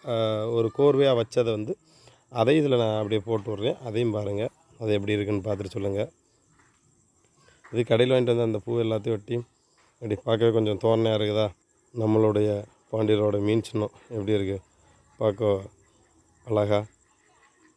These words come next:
இருக்குதா என்னன்றதை பார்த்துட்டு நீங்க சொல்லுங்க. ஏன்னா இது வந்து, அதான் நான் சொன்ன மாதிரி இது ஃபஸ்ட்டு பாகம்.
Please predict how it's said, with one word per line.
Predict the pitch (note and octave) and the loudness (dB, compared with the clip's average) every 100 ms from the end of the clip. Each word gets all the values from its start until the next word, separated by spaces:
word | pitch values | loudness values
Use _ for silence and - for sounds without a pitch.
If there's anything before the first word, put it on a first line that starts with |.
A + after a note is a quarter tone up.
| _ _ _ | _ _ _
இருக்குதா | A2 G2+ G#2 G#2 | 0 2 4 4
என்னன்றதை | G#2 G2+ G#2 F#2+ | 0 0 -2 -2
பார்த்துட்டு | F#2+ G#2 G2+ | -4 -2 -2
நீங்க | G2+ G2+ | 0 -2
சொல்லுங்க. | G2+ G2+ G2 G#2+ _ - _ _ _ _ - | -2 -2 -2 -4 _ -20 _ _ _ _ -10
ஏன்னா | G#2+ G#2 | -2 0
இது | G2+ | 0
வந்து, | G#2 G#2 B2 G3+ - - | 0 0 -2 -6 -10 -8
அதான் | B2+ A2+ A2+ | -4 0 2
நான் | A#2 | 2
சொன்ன | G#2+ G#2+ | 0 -2
மாதிரி | A2 C3+ | -2 -2
இது | C3 B2 A2 | -2 -2 -4
ஃபஸ்ட்டு | A2 - G#2 | -6 -8 -4
பாகம். | A2 G2+ | -2 -2